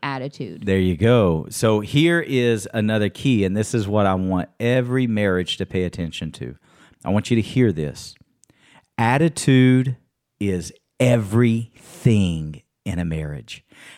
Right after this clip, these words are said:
Speaker 2: Attitude is everything. And whether you realize it or not,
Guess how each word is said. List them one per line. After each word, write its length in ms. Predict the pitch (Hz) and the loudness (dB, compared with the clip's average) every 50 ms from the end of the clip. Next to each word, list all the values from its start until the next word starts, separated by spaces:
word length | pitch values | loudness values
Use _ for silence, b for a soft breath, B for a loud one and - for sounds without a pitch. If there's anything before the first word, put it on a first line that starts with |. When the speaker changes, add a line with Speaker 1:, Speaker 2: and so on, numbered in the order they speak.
| B B B | B B B
Speaker 2:
Attitude 1000 | 139 143 160 175 190 190 190 190 - - - 156 156 160 160 160 165 165 143 - - | -2 -2 0 -2 -2 -4 -4 -6 -8 -8 -4 -2 0 0 0 0 -2 -4 -6 -10 -10
is 500 | - 139 131 131 135 135 131 127 113 - - _ _ _ _ _ _ _ _ - | -6 -4 -4 -4 -4 -6 -8 -10 -12 -16 -20 _ _ _ _ _ _ _ _ -2
everything. 1120 | 151 151 175 180 180 156 131 135 143 139 123 113 - - - 123 107 90 82 73 73 85 B B B B B B | 0 2 2 2 0 -2 -2 -2 -2 -2 -2 -4 -8 -8 -6 -6 -4 -4 -6 -8 -10 -14 B B B B B B
And 220 | 131 147 139 123 | 0 2 4 4
whether 260 | 127 143 160 175 202 | 4 4 4 4 2
you 240 | 196 170 151 139 127 | 2 2 2 0 2
realize 540 | 117 117 127 147 147 151 143 143 143 120 123 | 2 4 2 2 2 2 2 0 0 0 0
it 120 | 120 107 | 0 2
or 80 | 104 101 | 2 0
not, 340 | 98 98 110 120 131 - | -2 -2 -2 -4 -6 -8